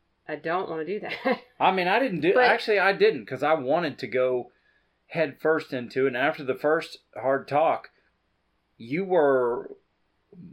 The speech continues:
Speaker 2: you were much more, now you might have been hiding it, but based on what I remember, you were much more open to hear what I had to say. And I mean,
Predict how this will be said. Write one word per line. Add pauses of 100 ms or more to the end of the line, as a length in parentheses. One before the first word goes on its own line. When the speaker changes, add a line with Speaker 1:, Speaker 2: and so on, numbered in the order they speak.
(200)
Speaker 2:
you
were
much
more, (580)
now
you
might
have
been
hiding
it, (1000)
but
based
on
what
I
remember,
you
were
much
more
open (220)
to
hear
what
I
had
to
say.
And
I
mean,